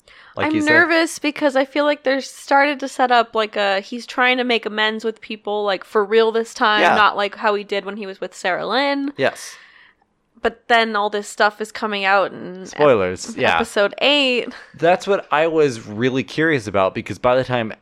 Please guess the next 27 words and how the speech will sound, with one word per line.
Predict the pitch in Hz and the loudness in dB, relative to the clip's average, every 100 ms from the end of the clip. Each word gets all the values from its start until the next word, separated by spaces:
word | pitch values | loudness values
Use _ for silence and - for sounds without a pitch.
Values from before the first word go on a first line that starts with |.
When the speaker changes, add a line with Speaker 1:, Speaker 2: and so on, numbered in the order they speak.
| - | -10
Speaker 1:
episode | 131 127 - 110 | -8 -4 -2 -2
eight | 113 165 | -2 -6
rolls | - 113 | -4 -4
around, | 90 87 85 85 90 - _ | -4 -2 -2 -2 -8 -16 _
things | _ 139 151 165 | _ -2 -2 0
are | 143 123 | 2 2
looking | 120 117 123 110 | 2 0 -4 -6
pretty | - - 131 165 | -8 -4 -4 -2
resolved. | 123 95 98 107 87 87 92 - _ _ _ | -4 -4 2 2 2 -2 -10 -16 _ _ _
He's | _ 87 87 85 85 80 - _ - | _ -16 -14 -14 -16 -18 -20 _ -10
admitting | 101 95 95 92 87 | -8 -6 -4 -6 -8
he's | 87 95 - | -12 -16 -12
older | 120 131 123 117 | -6 -2 -2 0
now | 113 113 113 | 0 2 0
with | 107 95 | -4 -8
his | 87 87 92 90 - - - | -10 -12 -14 -16 -20 -20 -16
colored | - 95 85 92 | -6 -6 -6 -4
hair. | 110 120 117 110 113 113 _ - | 2 4 4 4 2 -2 _ -20
Speaker 2:
Mm-hmm. | 226 - 214 | -20 -20 -20
Speaker 1:
He | 269 107 95 | -12 -10 -8
is | 87 92 87 87 90 - | -8 -6 -6 -6 -10 -14
leaving | 98 107 110 107 | -12 -8 -8 -8
California. | 101 101 - - 127 123 120 123 | -10 -10 -10 -6 -6 -4 -2 -2
He | 107 104 | -2 -4
has | 92 92 90 | -2 -4 -4
a | 90 | -8
normal, | 85 90 90 87 92 | -8 -10 -10 -12 -14